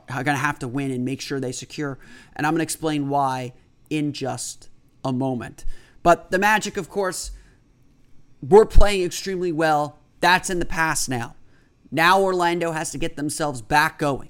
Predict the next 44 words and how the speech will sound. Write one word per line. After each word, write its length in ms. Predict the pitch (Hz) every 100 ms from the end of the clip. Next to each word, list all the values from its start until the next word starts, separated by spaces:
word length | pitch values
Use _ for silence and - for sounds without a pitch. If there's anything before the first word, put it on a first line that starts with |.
| -
get 160 | 135 -
their 100 | 131
defense 480 | 151 147 160 147
cranked 340 | - 156 143 -
up, 240 | 156 -
get 140 | 151 147
their 180 | 139 -
offense 460 | 151 151 156 143 156
moving 260 | 147 147
again, 400 | 143 156 147 139 - _ _ _ -
and 180 | 147 127
get 240 | 165 -
their 180 | 165 156
wins 380 | 143 151 143 -
piled 440 | - 156 151 135
back 300 | 135 131 -
up 220 | 123 -
because 320 | 117 - 113
the 100 | -
race 400 | 120 135 165 - -
is 200 | 147 135
on. 260 | 131 - 127
It 80 | 151
is 160 | 165
not 300 | 185 196 196 - - - _ _
just 260 | 202 196 -
a 120 | 175
mere 380 | 170 175 175 165
twenty-three 920 | - - 175 175 160 - 160 165 160
games 580 | - 151 156 139 123 -
to 140 | 147
the 260 | 135 131 123 - - - -
end 200 | 165 170
of 60 | 151
the 100 | 143
season, 400 | - 143 117 113
to 80 |
the 80 | 120
playoffs 540 | - 156 143 143 135 -
themselves. 560 | 127 - 123 110 - - - _
It 120 | 180 185
is 160 | 170
a 140 | 156 147
sprint. 640 | - - 143 123 - -